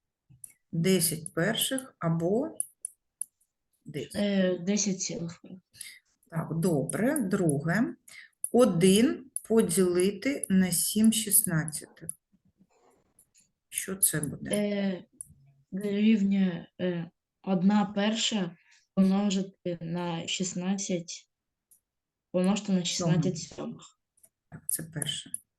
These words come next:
Speaker 2: Е,
Speaker 1: Ну, нічого тут не скорочується,
Speaker 2: так,
Speaker 1: буде
Speaker 2: нічого
Speaker 1: просто
Speaker 2: скорочувати нема чого.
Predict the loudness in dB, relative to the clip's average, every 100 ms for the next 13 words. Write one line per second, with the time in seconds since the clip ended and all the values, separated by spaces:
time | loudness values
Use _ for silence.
0 | _ _ _ _ -8 -4 -4 -4 -6 -8
1 | -14 _ 6 8 10 10 8 8 6 6
2 | 4 0 0 0 0 0 0 0 -2 0
3 | 0 2 2 2 2 2 0 -2 -2 0
4 | -2 2 0